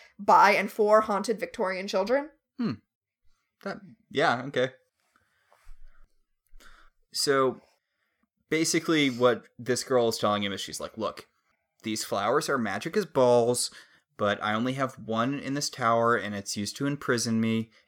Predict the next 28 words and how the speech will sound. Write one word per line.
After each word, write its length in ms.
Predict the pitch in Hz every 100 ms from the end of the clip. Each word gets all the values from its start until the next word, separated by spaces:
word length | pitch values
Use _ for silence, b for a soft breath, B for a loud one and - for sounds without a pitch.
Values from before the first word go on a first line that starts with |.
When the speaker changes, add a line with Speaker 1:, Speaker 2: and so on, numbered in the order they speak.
| b
Speaker 2:
If 140 | 110 120
you 80 |
go 160 | 107 107
into 200 | 127 190
the 80 | 190
witch's 400 | 160 165 220 202
garden 440 | 165 147 139 139
and 140 | 131 120
get 140 | 117
more 200 | 135 151
of 120 | 147
these 180 | 143 135
flowers, 600 | - 131 127 127 127 - -
then 340 | 113 110 107 - b b
you 140 | - 113
can 180 | - 117
use 220 | 113 -
them 120 | 110
to 80 | 110
rescue 360 | 117 117 - 127
me 340 | 127 127 120
and 180 | 110 110
get 200 | 113 -
your 160 | 107
revenge." 540 | 104 104 101 98 92 95
And 60 | 92
he's 120 | -
like, 140 | 87